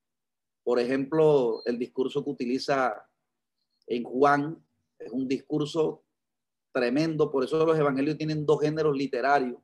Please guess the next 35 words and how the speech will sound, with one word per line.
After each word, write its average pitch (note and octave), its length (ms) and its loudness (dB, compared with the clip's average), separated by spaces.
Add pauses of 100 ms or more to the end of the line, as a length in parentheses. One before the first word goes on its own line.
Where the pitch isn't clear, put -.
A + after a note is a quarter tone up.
(600)
la B2+ 160 0
mayoría, B2 460 2
uno C#3+ 240 2
el E3 140 0
narrativo D#3+ 680 2
y D3+ 60 4
el A#2+ 100 2
otro B2+ 240 -2
discursivo. C3 680 -6 (1600)
Por A#2+ 160 -2
ejemplo, C#3 360 0
la, B2+ 400 2
la B2 320 -2
narrativa D#3+ 920 2
tiene C3 300 -2
su, C3+ 420 -6 (760)
su - 320 -4
estudio C3 400 -2
aparte, D#3 460 0
¿verdad? A2+ 280 -4
Cuando A2+ 220 -8
Jesús A#2 360 -6
sanaba, D3 460 0
y C#3 120 -2
eso A#2 180 -6
es C3+ 60 -2
importante C#3 680 -4
que C3+ 60 -10
usted B2 180 -8
lo B2 140 -6
tenga C3 180 -4
en C3+ 80 -6
cuenta C3+ 320 -6
como C#3 220 -6
predicador C#3+ 640 -2